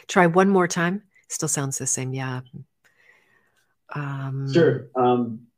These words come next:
Speaker 2: Telegram doesn't work well for me.
Speaker 1: It doesn't.
Speaker 2: I don't know why.
Speaker 1: Right, yeah. And let's just d-, let everybody know, Jean-Serge is a, uh, intensely censored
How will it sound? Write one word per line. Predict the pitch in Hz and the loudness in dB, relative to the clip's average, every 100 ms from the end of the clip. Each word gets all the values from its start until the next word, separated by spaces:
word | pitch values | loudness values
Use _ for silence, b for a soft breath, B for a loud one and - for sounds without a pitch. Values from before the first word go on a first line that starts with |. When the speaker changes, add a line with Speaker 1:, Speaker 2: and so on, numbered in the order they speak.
| _ _ _ _ _ _ _ _ - | _ _ _ _ _ _ _ _ 2
Speaker 2:
Telegram | 208 226 190 180 180 175 143 - | 4 6 6 4 2 -2 -4 -2
doesn't | 170 175 | -2 -2
work | 160 175 | -4 -4
well | 156 135 - | -4 -4 -4
for | 120 | -10
me. | 113 110 _ _ _ _ - | -10 -14 _ _ _ _ -4
Speaker 1:
It | 165 | 4
doesn't. | 170 160 | 4 6
Speaker 2:
I | |
don't | 160 175 | 2 2
know | 151 | 0
why. | 147 135 - | 0 -2 -4
Speaker 1:
Right, | 160 160 147 143 - - | 2 4 4 2 -4 -8
yeah. | 156 147 139 - | -2 2 2 2
And | 170 | 4
let's | 180 247 - | 4 4 0
just | 240 - - | -2 -4 -6
d-, | - 139 170 | -4 -4 -2
let | 180 175 175 | -2 0 2
everybody | 170 165 160 | 2 2 2
know, | 147 147 147 | 2 0 0
Jean-Serge | 156 151 - 156 151 | -2 -2 -2 -2 -2
is | 143 143 | -4 -4
a, | 131 131 - | -2 -4 -4
uh, | 139 127 127 - | -4 -4 -6 -6
intensely | 147 185 196 202 185 | -4 0 0 2 0
censored | - 165 170 196 196 | 0 -2 0 0 -2